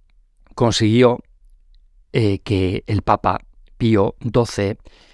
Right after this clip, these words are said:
eh, diese la aprobación, la primera aprobación del Opus Dei, lo que se llama el nil ostat, o sea que no hay ningún obstáculo ni ningún problema para que el Opus Dei pueda extenderse por otras ciudades de España y del mundo.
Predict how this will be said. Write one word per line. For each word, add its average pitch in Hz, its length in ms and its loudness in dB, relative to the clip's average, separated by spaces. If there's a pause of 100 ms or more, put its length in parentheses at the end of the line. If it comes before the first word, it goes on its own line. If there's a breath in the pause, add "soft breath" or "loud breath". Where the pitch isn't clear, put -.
(300 soft breath)
eh, 107 320 0
diese 151 680 0 (180)
la 107 280 0
aprobación, 110 640 -2
la 101 80 -4
primera 110 220 0
aprobación 113 380 -2
del 110 120 0
Opus 120 240 -2
Dei, 170 280 0 (100)
lo 120 120 -6
que 110 100 -6
se - 60 -8
llama 110 160 0
el 107 140 -2
nil 123 300 0
ostat, 143 540 -4
o - 40 -18
sea - 140 -6
que 110 100 -4
no 104 80 -2
hay 107 60 -2
ningún 110 240 0
obstáculo 147 500 0
ni 117 80 0
ningún 107 260 0
problema 113 340 2 (540 loud breath)
para 107 200 0
que - 80 -2
el 110 60 4
Opus 110 220 -2
Dei 117 240 0 (540)
pueda 117 220 4
extenderse 104 560 -2
por 104 140 -4
otras 101 220 -6
ciudades 101 280 0
de - 60 -4
España 139 580 -4 (220)
y 123 120 -4
del 110 160 0
mundo. 175 400 2